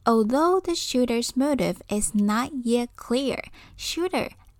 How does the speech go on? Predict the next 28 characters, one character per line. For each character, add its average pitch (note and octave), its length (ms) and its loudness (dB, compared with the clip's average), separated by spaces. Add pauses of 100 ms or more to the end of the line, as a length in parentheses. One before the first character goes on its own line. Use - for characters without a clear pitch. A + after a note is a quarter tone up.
S - 340 -2
H - 320 -4
O G#3+ 160 0
O A3 260 0
T G#3 320 -6
E G#3+ 200 -6
R， C4 360 -2
就 G3+ 140 -8
是 A3 100 -8
指 - 300 -10
枪 G3 320 -6
手 - 320 -8 (420)
，motive，M C4+ 1300 -2
O G#3+ 260 4
T - 400 -6
I G3 220 0 (120)
V G#3+ 300 -2
E， B3 320 0
是 G#3+ 220 -4
个 F#3 80 -2
名 F#3 280 -4
词， F3+ 360 -4 (320)
表 F3+ 180 0
示 A3 240 -2
动 A#3 420 0
机。 G3+ 440 -6 (360)
所 - 300 -6
以 F4+ 220 -2